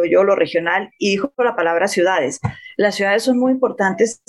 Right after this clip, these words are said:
en Europa y en el norte para todo este tema del desarrollo de la diplomacia científica.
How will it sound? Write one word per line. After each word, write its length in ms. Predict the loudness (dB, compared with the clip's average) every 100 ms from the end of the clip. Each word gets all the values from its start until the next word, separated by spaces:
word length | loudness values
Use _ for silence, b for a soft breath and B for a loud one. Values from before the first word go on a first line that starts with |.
| -4
en 300 | 0 0 0
Europa 480 | 0 2 2 2 0
y 20 |
en 100 | 0
el 140 | 0 2
norte 240 | 0 0
para 300 | -4 -2 2
todo 100 | 2
este 160 | 0 0
tema 220 | -2 0
del 80 | -2
desarrollo 420 | -2 0 0 2
de 80 | 2
la 80 |
diplomacia 500 | 2 2 2 2 0
científica. 720 | 0 0 2 0 0 -2 -4